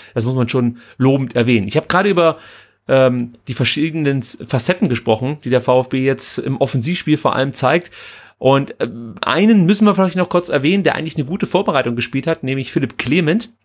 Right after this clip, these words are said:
Und mit ihm könnte der V F B noch eine weitere wichtige Facette, ähm, im Offensivspiel hinzufügen. Und zwar sind das gute Standards. Denn aus meiner Sicht konnte man schon erkennen, dass die Davi und Castros Ecken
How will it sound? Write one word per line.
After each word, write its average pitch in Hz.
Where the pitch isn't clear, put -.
Und 135
mit 175
ihm 226
könnte 190
der 170
V 165
F 170
B 160
noch 143
eine 120
weitere 127
wichtige 110
Facette, 110
ähm, 107
im 120
Offensivspiel 135
hinzufügen. 147
Und 143
zwar 156
sind 165
das 160
gute 185
Standards. -
Denn 127
aus 127
meiner 180
Sicht 208
konnte 180
man 160
schon 180
erkennen, 175
dass 143
die 123
Davi 170
und 139
Castros 170
Ecken 175